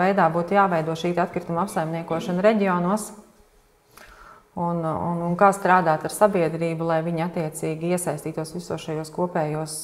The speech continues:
mērķos. Jo kādu vidi mēs veidosim, tādā mēs dzīvosim.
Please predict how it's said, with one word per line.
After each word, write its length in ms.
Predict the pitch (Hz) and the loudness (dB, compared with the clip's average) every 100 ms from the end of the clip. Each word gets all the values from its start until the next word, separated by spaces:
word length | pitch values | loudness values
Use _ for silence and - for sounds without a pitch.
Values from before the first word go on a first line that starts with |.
| - _ _ 170 | -14 _ _ -4
mērķos. 580 | 165 170 170 170 175 - - _ _ _ _ _ _ - | -2 -2 -2 -4 -6 -14 -20 _ _ _ _ _ _ -4
Jo 120 | 180 175 165 - - - _ _ - - - - | 0 0 0 -4 -18 -20 _ _ -20 -20 -20 2
kādu 260 | 185 175 180 | 4 4 4
vidi 160 | 180 | 2
mēs 200 | 175 170 175 | 2 0 0
veidosim, 400 | 196 208 208 202 | 2 2 2 2
tādā 240 | 214 202 196 | 4 4 2
mēs 180 | 202 196 | 0 0
dzīvosim. 480 | 214 165 - 165 | 0 -2 -6 -12